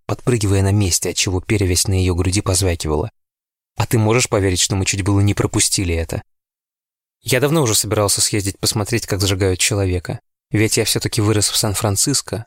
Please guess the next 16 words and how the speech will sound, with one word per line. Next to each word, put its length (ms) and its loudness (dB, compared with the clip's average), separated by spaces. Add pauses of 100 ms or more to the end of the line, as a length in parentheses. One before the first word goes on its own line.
(100)
городе 380 0
с 60 2
самой 300 0
большой 360 2
на 100 0
свете 280 -2
концентрацией 640 0
фестивальщиков. 920 -4 (540)
Но 120 2
подготовиться 500 2
к 60 -4
участию 400 0
оказалось 460 2
не 120 0
так-то 300 -4
просто. 480 -2